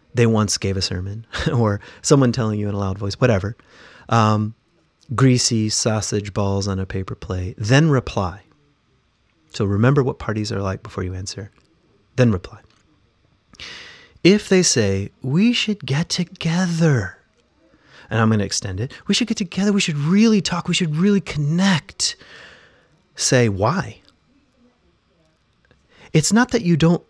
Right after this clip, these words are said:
love them anymore. You're trying to remember something. It's not that you don't love them anymore,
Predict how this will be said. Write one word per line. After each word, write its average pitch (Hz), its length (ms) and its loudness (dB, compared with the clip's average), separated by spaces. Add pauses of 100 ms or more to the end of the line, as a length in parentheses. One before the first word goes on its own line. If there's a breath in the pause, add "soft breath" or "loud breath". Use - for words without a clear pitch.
love 165 600 4
them 104 520 0
anymore. 104 880 -2 (640)
You're 123 140 2
trying 160 680 2
to 147 120 0
remember 135 600 6
something. 98 520 -4 (220 loud breath)
It's - 200 -4
not 208 120 0
that - 140 -2
you 151 80 2
don't 143 280 0
love 120 460 2
them 95 180 -2
anymore, 92 520 -10